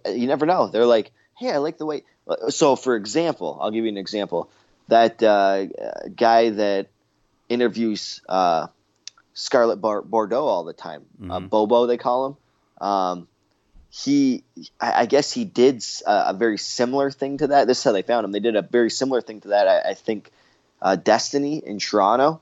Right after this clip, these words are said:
Speaker 1: where he was kinda playing that same creeper, like, I'm you know, uh, this, this hot lady's, uh, hitting on me right now and I'm sweating, all that kind of stuff, embarrassed.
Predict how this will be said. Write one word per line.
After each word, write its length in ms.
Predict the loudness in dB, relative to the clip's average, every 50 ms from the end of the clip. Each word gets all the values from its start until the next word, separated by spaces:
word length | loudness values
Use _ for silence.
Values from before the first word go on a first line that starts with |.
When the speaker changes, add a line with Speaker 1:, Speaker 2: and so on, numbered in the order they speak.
| _ _ _ _ _ _ _
Speaker 1:
where 160 | -2 -2 -2
he 100 | 0 2
was 160 | 2 2 0 0
kinda 280 | -4 -2 -2 -2 -2
playing 280 | -2 -2 -2 -2 -2 -2
that 180 | -2 -4 -4
same 300 | -4 -4 -4 -4 -4 -4
creeper, 600 | -8 -8 -6 -4 -4 -2 0 0 2 4 4 4
like, 260 | 4 4 2 2 2 2
I'm 320 | 0 0 0 -4 -12 -18 _ _ _ _ _ _ _ _ _ -8
you 100 | -4 -2
know, 300 | 0 0 2 2 2 2
uh, 360 | 2 2 0 0 -2 -4 -8 -10
this, 400 | -12 -8 -6 -6 -6 -6 -8 -6
this 360 | -4 -4 -4 -4 -6 -10 -12 -10
hot 480 | -8 -6 -4 0 0 2 2 2 0 -2 -4
lady's, 720 | -2 -2 0 -2 -2 -4 -6 -6 -6 -8 -8 -10 -10 -4 -2
uh, 160 | -2 -2 -2
hitting 240 | -2 -4 -4 -2 0
on 140 | -2 -2
me 100 | -2 -2 0
right 160 | 0 0 -2
now 280 | -2 -2 0 0 0 0
and 80 | 0
I'm 100 | -2 -4
sweating, 500 | -6 -8 -8 -2 0 0 0 0 0 -2
all 180 | 0 2 2 2
that 160 | 0 -4 -4
kind 160 | -8 -10 -10 -10
of 40 |
stuff, 280 | -8 -4 -2 -2 -2 -4
embarrassed. 640 | -10 -12 -6 -4 -2 0 0 0 -2 -4 -6 -14